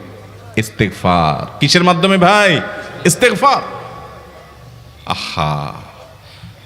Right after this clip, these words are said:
ইস্তেগফারের আমল আমাদের দেশে মানুষ আমরা জানি না ভাই। এটাও আরবদেরকে আমি দেখেছি সারাক্ষণ তারা অবসর সময়গুলোতে ইস্তেগফার করতে থাকে, "আস্তাগফিরুল্লাহ ওয়া আতুবু ইলাইহি, আস্তাগফিরুল্লাহ,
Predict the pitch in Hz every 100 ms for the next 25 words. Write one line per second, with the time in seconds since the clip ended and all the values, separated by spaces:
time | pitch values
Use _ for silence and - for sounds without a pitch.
0 | - 220 226 277 233 254 226 190 185 170
1 | 160 143 123 - 123 104 123 110 110 98
2 | 90 87 101 101 80 76 73 - - -
3 | - - 175 170 220 214 143 165 196 180
4 | 170 170 160 123 120 135 - 90 - -
5 | - - - - - 165 165 - 190 170
6 | 135 131 123 120 151 - 135 123 113 117
7 | 113 170 262 - - 170 - 165 - 127
8 | - 107 95 87 78 - 120 - 107 -
9 | 101 95 92 92 87 85 87 90 101 90
10 | 82 87 85 82 82 80 80 - - -
11 | 123 - - 104 - 104 95 90 87 87
12 | 82 78